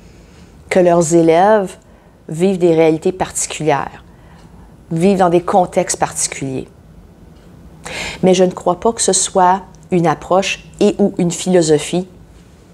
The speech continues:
qui est répandue à travers la province. Et c'est ça qui, qui est désolant dans tout ça. Parce que j'ai quitté, j'ai quitté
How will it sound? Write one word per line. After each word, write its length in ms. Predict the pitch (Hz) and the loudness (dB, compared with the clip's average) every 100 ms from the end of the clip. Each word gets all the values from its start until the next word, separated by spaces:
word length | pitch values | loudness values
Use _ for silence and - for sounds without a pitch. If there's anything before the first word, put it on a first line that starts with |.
| - - | -20 -8
qui 140 | - | 0
est 40 | 165 | 2
répandue 460 | 170 170 160 160 | 2 0 -2 0
à 80 | 165 | 0
travers 400 | 151 147 143 - | 0 -2 -2 -2
la 100 | 58 | -6
province. 640 | - - - - - - - - - - - - - - - - - - - - | -10 -10 -10 -12 -14 -16 -16 -20 -20 -20 -20 -20 -20 -20 -20 -20 -20 -20 -20 -4
Et 60 | 185 | -2
c'est 220 | - 175 | 0 0
ça 200 | 170 190 | 0 0
qui, 720 | 190 - - 165 156 160 - - - | -2 -6 -6 -4 -4 -6 -8 -12 -20
qui 240 | - - 160 | -12 -2 0
est 120 | 151 | 0
désolant 600 | 139 175 170 156 147 156 | 2 2 4 4 2 0
dans 180 | 82 80 | -4 -10
tout 140 | - | -10
ça. 200 | - - - - - - - | -10 -10 -14 -20 -20 -16 -6
Parce 180 | - - | -2 2
que 100 | 180 | 2
j'ai 180 | 165 | 2
quitté, 560 | 175 - - 226 233 226 - - - - | -4 -6 0 4 4 2 -8 -20 -20 -8
j'ai 180 | 160 165 | -2 -2
quitté 720 | - - - - 226 214 - | -4 -18 -6 2 4 4 0